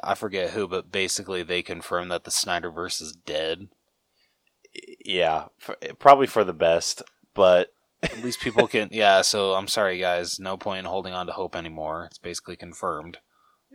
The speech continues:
Speaker 2: Yeah. So, obviously we'll be breaking down, uh, Shazam when it comes time to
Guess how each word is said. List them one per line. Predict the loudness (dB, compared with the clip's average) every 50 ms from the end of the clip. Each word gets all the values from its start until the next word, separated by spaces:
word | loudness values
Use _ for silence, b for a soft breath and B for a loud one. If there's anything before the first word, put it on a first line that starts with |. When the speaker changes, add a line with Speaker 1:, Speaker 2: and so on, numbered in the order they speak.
| -20 _ _
Speaker 2:
Yeah. | -8 -2 0 0 0 2 0 -2 -6 -8 _ _ _ _ _ _ _ _ _ _ _ _ _ _ _ _
So, | -6 0 4 8 8 10 10 10 8 8 6 4 0 -2 -6 _ _ _ _ _ _ _ _ _ _ _ _ _
obviously | 8 8 8 8 6 4 2 2 2 4
we'll | 6 6 6 6
be | 6 2
breaking | 2 4 4 4 4 4 -2 -8 -4 0
down, | 0 2 2 2 2 0 0 -2 -6 -10 -12 -18 _ _ _ _ _ _ _ _ _ _ 2
uh, | 4 6 8 6
Shazam | 6 4 0 -2 -2 -2 0 2 2 2 2 0 0 -4 -10 -14 -18 -6
when | -2 -2 -2 -2 -2 -8 -10 -14 _ _ _ _ _ _
it | -10 -10 -10 0
comes | 0 0 0 0 -4
time | -8 -2 0 0 0 0 -4 -8
to | -8 -6 -4 -2 -2 -4